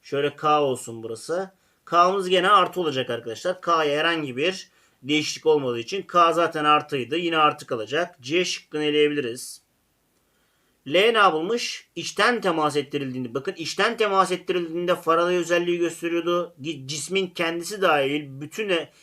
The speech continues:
içerisi komple nötr oluyordu. Bakın nötr. D ve E'yi de eleyebiliriz. M'ye baktığımızda eksi dışarıdan dokunduruluyormuş. E, eksi yüksüz zaten yine eksiyi paylaşacaklar. Eksi olacak arkadaşlar.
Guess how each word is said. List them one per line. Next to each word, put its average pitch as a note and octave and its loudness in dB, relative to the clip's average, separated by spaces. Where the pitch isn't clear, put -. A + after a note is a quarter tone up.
içerisi C#3+ -2
komple C3+ -2
nötr C#3 -4
oluyordu. E3 0
Bakın D3+ -2
nötr. C#3 -6
D E3 6
ve F3 2
E'yi D#3 4
de D#3+ 2
eleyebiliriz. D#3+ -2
M'ye F3+ 4
baktığımızda D3 0
eksi F3 -2
dışarıdan F3+ 0
dokunduruluyormuş. C3+ -6
E, E3 -6
eksi F#3+ -2
yüksüz F3+ -4
zaten F#3 2
yine E3 -4
eksiyi E3+ -2
paylaşacaklar. B2 -6
Eksi D3 -4
olacak A#2 -8
arkadaşlar. A2 -8